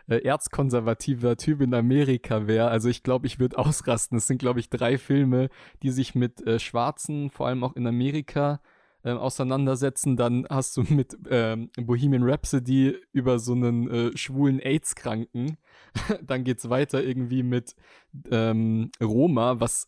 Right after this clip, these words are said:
eigentlich ein komplett ausländischsprachiger Film ist. Und, äh, A Star is Born mit, äh,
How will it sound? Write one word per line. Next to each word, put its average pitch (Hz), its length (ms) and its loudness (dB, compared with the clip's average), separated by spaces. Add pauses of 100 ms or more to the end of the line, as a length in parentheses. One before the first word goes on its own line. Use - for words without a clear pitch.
eigentlich 127 520 0
ein 123 80 -2
komplett 143 500 -2
ausländischsprachiger 117 1200 -2
Film 113 380 -4
ist. 117 240 -8 (680)
Und, 127 380 -2
äh, 120 120 2
A 143 100 -2
Star 139 340 0
is 131 140 -2
Born 135 400 2
mit, 120 340 0
äh, 113 280 2